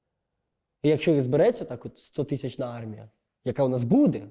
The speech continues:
у нас є сто тисяч вісімнадцятирічних, дев'ятнадцятирічних кріпких хлопців. Але ні, мені не подобається ця мобілізація. Знаєш чому? Тому що будуть забирати хлопців,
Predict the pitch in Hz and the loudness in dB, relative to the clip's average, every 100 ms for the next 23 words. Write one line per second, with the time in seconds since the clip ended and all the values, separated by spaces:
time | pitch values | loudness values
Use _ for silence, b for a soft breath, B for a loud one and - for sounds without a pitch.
0 | _ _ _ _ 113 117 117 - 330 339 | _ _ _ _ -4 -4 -4 0 2 2
1 | - 202 - 165 131 135 131 143 127 - | -2 -4 -4 -8 -8 -10 -8 -10 -10 -8
2 | 151 147 - 127 131 135 131 143 139 120 | -6 -6 -6 -8 -8 -8 -8 -6 -6 -6
3 | - 160 185 - - - 113 - 110 _ | -6 0 0 0 -12 -12 -14 -14 -20 _
4 | _ _ _ _ _ _ _ _ _ - | _ _ _ _ _ _ _ _ _ -2
5 | 156 226 156 147 _ _ _ _ _ - | 0 0 -2 -6 _ _ _ _ _ -6
6 | 135 226 269 277 269 285 175 - 123 - | 0 0 0 -2 0 2 0 -4 -12 -12
7 | 123 117 117 113 113 - 143 247 208 165 | -10 -10 -10 -12 -14 -4 -2 -2 -4 -6
8 | 113 _ _ _ - 147 165 180 170 156 | -6 _ _ _ -6 -4 0 2 2 2
9 | 165 156 165 - 196 208 165 | 0 0 -2 -2 -4 -2 -10